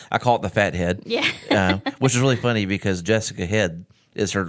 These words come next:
Speaker 1: her last name is
Speaker 2: That's
Speaker 1: Head.
Speaker 2: funny. <laughs>
Speaker 1: I was like, "Can you do Jessica Head's fat head?"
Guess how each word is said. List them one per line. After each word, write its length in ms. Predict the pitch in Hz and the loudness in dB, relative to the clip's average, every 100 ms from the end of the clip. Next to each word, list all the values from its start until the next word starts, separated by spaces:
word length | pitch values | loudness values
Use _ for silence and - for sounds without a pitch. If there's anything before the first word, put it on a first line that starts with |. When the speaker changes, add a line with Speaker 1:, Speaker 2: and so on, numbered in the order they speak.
| - | -4
Speaker 1:
her 220 | 101 101 | -2 2
last 220 | 104 104 | 2 0
name 100 | 101 | -2
is 120 | 95 90 | -4 0
Speaker 2:
That's 300 | 101 92 - | 2 2 0
Speaker 1:
Head. 0 | |
Speaker 2:
funny. 260 | - - | -4 0
<laughs> 20 | |
Speaker 1:
I 40 | 113 | 2
was 100 | 110 | 2
like, 80 | 107 | 0
"Can 120 | 113 | 0
you 100 | 113 | 0
do 160 | 104 107 | 0 0
Jessica 340 | 110 104 98 | 0 0 -2
Head's 240 | 101 95 | 0 0
fat 200 | - 98 | 2 0
head?" 280 | 85 85 82 | 2 -2 -2